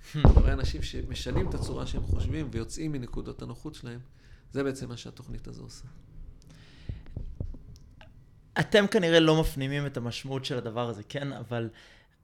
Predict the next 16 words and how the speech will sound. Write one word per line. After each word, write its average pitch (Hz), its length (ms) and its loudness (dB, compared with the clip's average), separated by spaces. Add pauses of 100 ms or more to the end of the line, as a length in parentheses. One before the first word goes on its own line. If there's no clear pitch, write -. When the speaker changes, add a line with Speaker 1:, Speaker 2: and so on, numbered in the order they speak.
(380)
Speaker 1:
אבל 123 340 -2
בואו, 170 800 6
בואו 165 160 8
רגע 160 240 8
נעשה, 135 340 4 (880)
אה, 117 280 -6 (100)
rewind 170 680 4
עתידי. 127 520 -4
דמיינו 127 400 -2
שאתם 147 320 -4
בני 143 160 -2
שלושים - 480 -4
ועכשיו 139 280 -4
מסתכלים 127 380 -8
במבט 113 380 -4
לאחור. 107 380 -4